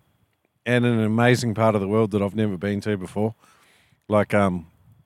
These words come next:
and I, I was telling you guys yesterday, like, for me, this trip,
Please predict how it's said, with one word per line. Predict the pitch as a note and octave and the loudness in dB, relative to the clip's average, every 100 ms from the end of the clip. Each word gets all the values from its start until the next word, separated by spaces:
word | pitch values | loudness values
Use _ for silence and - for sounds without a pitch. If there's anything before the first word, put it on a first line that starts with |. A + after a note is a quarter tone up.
| _ _ _ _ _ | _ _ _ _ _
and | A#2 A2+ | -2 -2
I, | G#2+ - | -2 -4
I | A#2 | -4
was | G2+ | -4
telling | - A2+ A2+ | -2 -2 0
you | G#2 F#2+ | -2 -4
guys | G2 F#2 | -4 -4
yesterday, | A2 A2 A2+ G2 F#2 | -6 -6 -6 -4 -4
like, | F2+ F2+ _ _ _ _ _ _ _ | -6 -8 _ _ _ _ _ _ _
for | G#2 | -4
me, | A#2+ C3 | 0 2
this | A2 A2 | 2 -4
trip, | - B2+ A2 | -4 0 0